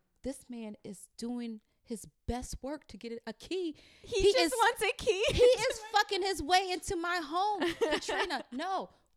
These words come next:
Speaker 1: W-, wake up, sweetie."
Speaker 2: Yeah, yeah.
Speaker 1: N-
Speaker 2: No, we cannot
Speaker 1: When I
Speaker 2: let this
Speaker 1: tell you,
Speaker 2: happen.
Speaker 1: I became cold that moment. I
Speaker 2: Oh
Speaker 1: was
Speaker 2: my
Speaker 1: like, you know,
Speaker 2: God.
Speaker 1: he's like, "Do you want me to leave?" I was like, "Yeah."
Speaker 2: Uh-huh.
Speaker 1: He's like,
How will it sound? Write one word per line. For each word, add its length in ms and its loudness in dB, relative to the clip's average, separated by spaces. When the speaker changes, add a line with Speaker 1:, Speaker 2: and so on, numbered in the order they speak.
Speaker 1:
W-, 240 0
wake 220 6
up, 220 2
sweetie." 300 -2
Speaker 2:
Yeah, 300 4
yeah. 360 2
Speaker 1:
N- 60 -14
Speaker 2:
No, 200 -6
we 100 -8
cannot 580 -12
Speaker 1:
When 100 0
I 60 0
Speaker 2:
let 100 -4
this 100 -10
Speaker 1:
tell 260 -2
you, 100 -2
Speaker 2:
happen. 180 -4
Speaker 1:
I 220 2
became 540 -4
cold 520 -4
that 260 -6
moment. 480 -8
I 40 -4
Speaker 2:
Oh 40 -4
Speaker 1:
was 80 -8
Speaker 2:
my 60 -6
Speaker 1:
like, 180 -8
you 80 -6
know, 180 -6
Speaker 2:
God. 80 -6
Speaker 1:
he's 180 -10
like, 160 -14
"Do 80 -16
you 80 -10
want 120 -10
me 80 -14
to 80 -12
leave?" 320 -12
I 60 -16
was 120 -18
like, 160 -20
"Yeah." 140 -18
Speaker 2:
Uh-huh. 300 -14
Speaker 1:
He's 240 -20
like, 220 -20